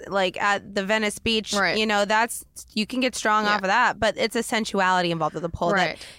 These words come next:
Speaker 1: comes from the strip club.
Speaker 2: Right.
Speaker 1: It's, it's sexual.
Speaker 2: Right. And also, but there is a whole nother, like, side of pole, which is, like, it's not necessarily the sensual side. It's definitely, like, very power pole, and, like, you are a gymnast on,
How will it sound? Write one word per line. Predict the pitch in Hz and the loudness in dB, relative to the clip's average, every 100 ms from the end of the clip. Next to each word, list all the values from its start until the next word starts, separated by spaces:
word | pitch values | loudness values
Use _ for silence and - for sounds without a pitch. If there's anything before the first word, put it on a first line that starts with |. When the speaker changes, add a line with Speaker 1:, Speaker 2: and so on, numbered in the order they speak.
| _ | _
Speaker 1:
comes | - 254 262 - | -4 0 0 0
from | 185 190 214 | 0 0 0
the | 254 | -2
strip | 494 - | -4 -2
club. | 175 | -2
Speaker 2:
Right. | 214 190 | 0 -2
Speaker 1:
It's, | - - - | -2 -6 -6
it's | 220 | -6
sexual. | - - - - - - | -4 -4 -4 -8 -10 -2
Speaker 2:
Right. | 311 294 - | 2 2 2
And | 269 285 | 0 2
also, | 330 381 339 277 | 2 2 2 2
but | 277 269 | 0 0
there | 277 | 2
is | 277 | 2
a | 320 | 0
whole | 285 269 | 2 2
nother, | 247 233 247 262 | 2 2 2 2
like, | 240 214 | 2 0
side | - 202 202 | 0 2 2
of | 202 | 0
pole, | - 214 208 226 | -2 0 2 2
which | 214 - | 0 0
is, | 214 | -2
like, | 220 226 220 - - | 0 0 0 -4 -10
it's | 233 240 - | -6 -6 -2
not | 240 247 330 | 0 2 2
necessarily | 214 208 196 196 180 180 | 0 -2 -2 0 2 2
the | 180 | 0
sensual | 185 185 185 180 | -2 -4 -4 -4
side. | 185 175 175 | -2 0 0
It's | 185 | -2
definitely, | - 190 220 | -4 -2 -2
like, | 214 208 | -2 -2
very | 202 196 | 0 -2
power | 190 202 226 | -2 0 0
pole, | 233 208 190 175 | 0 0 2 2
and, | 190 | 0
like, | 175 180 196 | -2 -4 -2
you | 202 | 0
are | 214 | 2
a | 214 | 0
gymnast | 196 196 254 226 202 220 - | -2 -2 0 0 -2 -4 -2
on, | 190 190 190 | 0 2 0